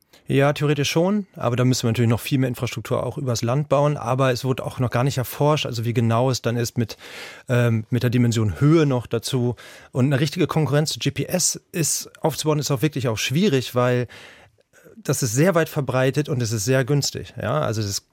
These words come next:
du kannst umsonst die Signale nutzen und die Antennen und Chips dafür kosten wirklich nur wenige Euro. Also da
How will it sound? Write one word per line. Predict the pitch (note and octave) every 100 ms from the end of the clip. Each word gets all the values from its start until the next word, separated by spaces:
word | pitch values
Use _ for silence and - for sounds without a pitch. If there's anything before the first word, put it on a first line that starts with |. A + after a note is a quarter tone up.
| _
du | C3
kannst | A#2+ C#3
umsonst | C#3 B2 C3+ - -
die | A2+
Signale | G#2+ A2 C3+ D#3
nutzen | C#3+ C3+ C#3+
und | C3+ A#2
die | A2
Antennen | G#2 A2+ C#3 C#3+
und | A2+
Chips | - C#3+ -
dafür | A2 A#2+
kosten | - B2 -
wirklich | A#2 A2+ A2+
nur | A#2
wenige | A2 A2+ G#2+
Euro. | G2+ B2+ A#2+
Also | A2 G#2
da | A2+ A#2+